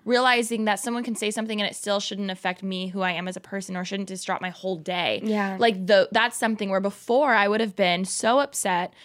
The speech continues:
Speaker 1: I would have replied a nasty comment back. Um, I would have text, I would have made it just a such big thing where I feel like now I'm able to remove myself and say, "Okay,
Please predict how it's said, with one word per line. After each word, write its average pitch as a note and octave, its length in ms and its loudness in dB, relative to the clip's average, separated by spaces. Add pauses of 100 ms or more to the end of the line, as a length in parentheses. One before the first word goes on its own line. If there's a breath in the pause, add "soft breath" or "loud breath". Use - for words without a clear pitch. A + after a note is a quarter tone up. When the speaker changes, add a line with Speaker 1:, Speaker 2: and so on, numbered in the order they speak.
(200 loud breath)
Speaker 1:
I G#3+ 100 4
would G#3 100 2
have G#3+ 100 2
replied A3 380 0
a G#3+ 60 2
nasty G3+ 380 -2
comment G3+ 360 -4
back. E3 400 2 (320 soft breath)
Um, F#3 400 4
I G3+ 140 2
would G#3 180 2
have G3+ 460 4
text, A#3 440 -2
I A#3 60 2
would B3 100 4
have C#4 60 2
made C4+ 120 4
it B3 80 0
just A3+ 200 -4
a C4+ 60 -4
such D4 340 -2
big C4+ 180 0
thing B3 240 -2
where A#3 120 2
I - 20 -2
feel A3+ 140 -2
like A3 80 -4
now A3 160 2
I'm A3 140 0
able G3+ 160 -4
to G#3 80 -2
remove F#3 340 -4
myself A#3+ 480 -2
and G#3+ 100 -4
say, G3 240 0
"Okay, F#3+ 360 0